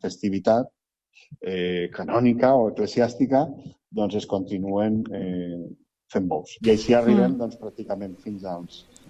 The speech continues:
Speaker 1: fins als nostres dies.
Speaker 2: Sí, sí, però és veritat que tota aquesta festa,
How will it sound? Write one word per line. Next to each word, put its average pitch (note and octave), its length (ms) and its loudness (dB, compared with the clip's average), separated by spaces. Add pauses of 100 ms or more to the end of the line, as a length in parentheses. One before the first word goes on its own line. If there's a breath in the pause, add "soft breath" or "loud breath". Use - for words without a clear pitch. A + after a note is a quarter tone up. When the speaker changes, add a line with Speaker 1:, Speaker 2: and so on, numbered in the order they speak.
(200)
Speaker 1:
fins G#2 180 -2
als F#2 160 0
nostres G#2+ 380 -6
dies. D3+ 300 0 (100)
Speaker 2:
Sí, F3+ 400 0 (260 loud breath)
sí, A3+ 200 0
però G#3 140 6
és G3+ 100 0
veritat A#3 420 -2
que A3+ 160 2
tota G3+ 260 -2
aquesta B3 340 -2
festa, A3+ 540 0